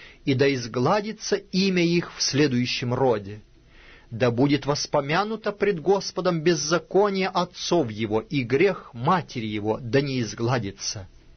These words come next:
Да будут они всегда в очах Господа, и да истребит он память их на земле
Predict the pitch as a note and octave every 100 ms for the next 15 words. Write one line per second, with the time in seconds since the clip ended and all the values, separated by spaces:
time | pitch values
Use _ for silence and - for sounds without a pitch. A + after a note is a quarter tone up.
0 | _ - - - - A2 A2 B2 B2 B2
1 | C#3 C#3 C#3 - - D3+ C3+ D#3 C#3+ C#3+
2 | - D3+ B2+ G#2+ D#3 - - A2+ G#2+ G2+
3 | - - - - C3+ A#2+ C#3 C3+ - E3
4 | E3+ D#3+ A3+ - - C#3 A#2 G#2+ - F3
5 | C3 A#2 - B2+ A2 - A#2 C3+ C3+ C#3+
6 | D#3 A#2+